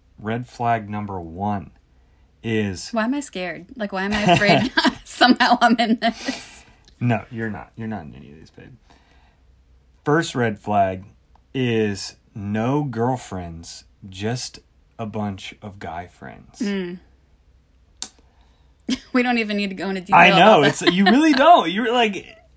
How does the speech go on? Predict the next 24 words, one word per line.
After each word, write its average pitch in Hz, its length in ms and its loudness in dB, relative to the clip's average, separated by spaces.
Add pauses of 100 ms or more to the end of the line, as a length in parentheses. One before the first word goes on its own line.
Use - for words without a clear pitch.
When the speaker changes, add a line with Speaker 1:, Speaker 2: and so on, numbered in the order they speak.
(280)
Speaker 1:
come 254 200 2
on, 170 300 6
you 185 120 2
should 208 300 -2
know. 240 320 2
Like, 139 300 -2 (880)
doesn't 156 480 4
get 165 140 -2
along 160 440 2
with 127 200 -4
other 135 260 0
girls, 120 720 0
but 131 220 -4
gets 156 280 -2
along 190 400 0
with 185 160 -8
the 170 80 -8
boys 160 460 -4
just 135 340 -6
fine. 98 480 -6 (640)
Um, 107 720 -8 (1300)
there's 135 280 -2
a 156 80 -2
word 165 600 -4